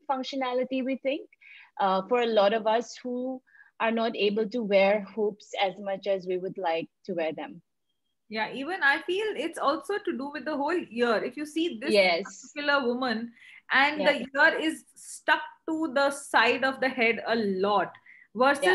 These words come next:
Speaker 1: Yeah.
Speaker 2: this one where it is
Speaker 1: Where
Speaker 2: a
Speaker 1: it comes
Speaker 2: little,
Speaker 1: out
Speaker 2: little,
Speaker 1: little.
Speaker 2: it is a little
Speaker 1: Yeah.
Speaker 2: front, and that's why
Speaker 1: Yeah.
Speaker 2: there is space at the back for the earring
Speaker 1: Yeah.
Speaker 2: to kind of stay in place. Versus
Speaker 1: Yeah.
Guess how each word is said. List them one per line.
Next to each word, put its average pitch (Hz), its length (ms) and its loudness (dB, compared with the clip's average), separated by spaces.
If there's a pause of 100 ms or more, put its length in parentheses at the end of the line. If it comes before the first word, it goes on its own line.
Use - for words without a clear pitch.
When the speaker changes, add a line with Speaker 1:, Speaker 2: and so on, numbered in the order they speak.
Speaker 1:
Yeah. 233 60 -8 (140)
Speaker 2:
this 320 220 -2
one 269 280 2 (180)
where 269 320 2
it 285 160 -8
is 302 140 -2
Speaker 1:
Where 254 160 6
Speaker 2:
a 262 40 4
Speaker 1:
it - 120 -4
comes 226 180 2
Speaker 2:
little, 226 140 2
Speaker 1:
out 185 160 2
Speaker 2:
little, 180 160 -4
Speaker 1:
little. 175 340 -2
Speaker 2:
it - 220 -14
is 311 180 -10
a 302 60 -12
little 196 160 2
Speaker 1:
Yeah. 165 140 0 (320)
Speaker 2:
front, 247 340 0 (280)
and 285 160 2
that's 285 280 4
why 370 100 8
Speaker 1:
Yeah. - 80 2
Speaker 2:
there 330 160 4
is 370 80 -4 (120)
space 339 320 0
at 339 120 4
the 302 80 4
back 226 480 4
for 269 140 -2
the 285 60 -2
earring 247 400 0
Speaker 1:
Yeah. 175 160 0 (160)
Speaker 2:
to 269 180 -18
kind 247 180 -2
of 262 160 -4
stay 339 280 -4
in 277 200 -6
place. 170 260 -6 (360)
Versus 277 220 2
Speaker 1:
Yeah. 381 180 2